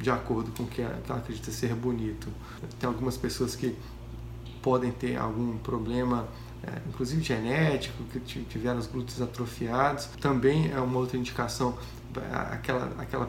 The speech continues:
perda de peso, é, é, substancial, a pessoa perdeu muito peso e ficou, e ficou sem, sem, é, volume na região glútea. Pode ser uma indicação pra,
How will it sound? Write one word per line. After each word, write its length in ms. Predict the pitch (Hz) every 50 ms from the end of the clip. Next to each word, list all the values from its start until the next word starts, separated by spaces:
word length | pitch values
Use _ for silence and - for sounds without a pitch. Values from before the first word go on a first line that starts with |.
| - - -
perda 320 | - 165 165 160 151 135
de 120 | 123 - 120
peso, 480 | - - 139 139 127 120 - - -
é, 560 | 127 131 123 - - - 123 120 - - 123 123
é, 20 |
substancial, 680 | 117 - - 127 - - - 127 123 - - 131 123 120
a 20 |
pessoa 260 | 120 - - - 127 -
perdeu 220 | - 123 123 120
muito 340 | 123 127 131 135 135 123 -
peso 320 | - - 127 131 127 123 - - - - - - - -
e 60 | -
ficou, 300 | - - - 139 120 - - -
e 60 | - 117
ficou 220 | - - - 123
sem, 460 | - - - 147 143 147 165 156 123
sem, 580 | 120 - - - 139 143 147 147 143 135 123 - 135
é, 240 | 120 117 120 120 120
volume 380 | 113 117 120 120 117 117 113
na 80 | 113 113
região 320 | 117 113 107 110 110 110
glútea. 420 | 107 104 104 104 107 - - - - - - - - - - - - -
Pode 260 | - 117 113 110 -
ser 240 | - - 113 110 107 107
uma 160 | 113 110 110
indicação 500 | 110 110 - - 120 117 - - 110 104
pra, 340 | 101 - 117 107 107 107